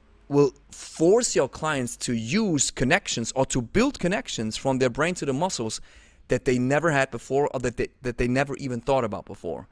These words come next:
So yes, there's skill involved, and yes, th-, there is a learning curve, but the fact that they're so consumed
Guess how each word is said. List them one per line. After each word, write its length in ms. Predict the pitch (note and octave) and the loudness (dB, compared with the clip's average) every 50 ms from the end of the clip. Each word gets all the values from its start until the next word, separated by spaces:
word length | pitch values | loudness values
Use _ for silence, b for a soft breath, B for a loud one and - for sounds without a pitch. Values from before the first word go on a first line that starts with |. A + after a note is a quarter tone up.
| b b b b b b b b b b b b b b | b b b b b b b b b b b b b b
So 300 | - - - D3+ C#3+ C#3 - | -2 6 8 8 8 8 4
yes, 300 | C3 C3 D3 E3 F3 - | 2 4 6 6 6 4
there's 240 | - D#3 C#3+ C#3+ - | 4 4 4 4 2
skill 320 | - - - D#3 D3+ D3+ | 0 2 4 4 6 6
involved, 560 | C#3 C3 A#2+ D3 E3+ D#3+ C#3 B2 A2+ - - - | 4 2 2 2 4 4 2 0 -2 -6 -10 -8
and 220 | - B2+ B2+ A#2 | -4 -4 -2 0
yes, 320 | A#2+ C#3+ D#3+ E3+ E3 - - | 4 6 6 6 6 2 -2
th-, 220 | - - B2 - - | -2 -6 -8 -8 -4
there 180 | C3 C3+ C3+ | 0 2 2
is 120 | C#3+ C3 C3+ | 2 2 0
a 40 | |
learning 380 | B2 A#2 B2 C#3 E3 F#3 E3 B2+ | 0 0 0 0 0 0 0 -4
curve, 460 | - - A#2 G2+ F#2+ G2+ - - - b b b b b b b b b b - | -4 -4 -4 -4 -4 -8 -12 -16 -20 b b b b b b b b b b -2
but 300 | C3 C#3+ C#3+ - - - | 2 2 2 2 0 -4
the 80 | C#3 | -4
fact 400 | - - - - F3+ F#3+ G3 - - | -4 0 2 4 4 4 4 2 -2
that 120 | D#3 - | -2 2
they're 160 | - C#3+ C3+ | 2 2 2
so 280 | B2+ - - - D#3+ E3+ | 2 0 2 2 2 2
consumed 1160 | E3 - - C#3+ B2+ A#2 - - - - - E3 F3 G3 G#3+ G#3 D#3+ A#2 G2 F#2+ E2 - | 2 -2 -4 -4 0 2 2 4 4 4 4 4 4 6 6 4 4 0 -2 -6 -12 -14